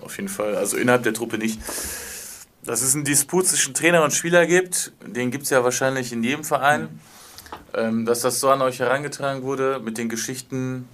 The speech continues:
Speaker 1: das ist leider unglücklich gelaufen. Vielleicht war ein,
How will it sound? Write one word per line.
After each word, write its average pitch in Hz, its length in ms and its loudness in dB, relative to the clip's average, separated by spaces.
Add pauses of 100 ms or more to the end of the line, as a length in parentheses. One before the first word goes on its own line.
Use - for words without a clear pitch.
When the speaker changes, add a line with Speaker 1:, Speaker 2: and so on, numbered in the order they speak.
(360)
Speaker 1:
das - 260 -2
ist - 460 -4 (340)
leider 110 320 2
unglücklich 156 480 0
gelaufen. 185 560 4
Vielleicht 135 320 4
war 127 160 6
ein, 131 240 2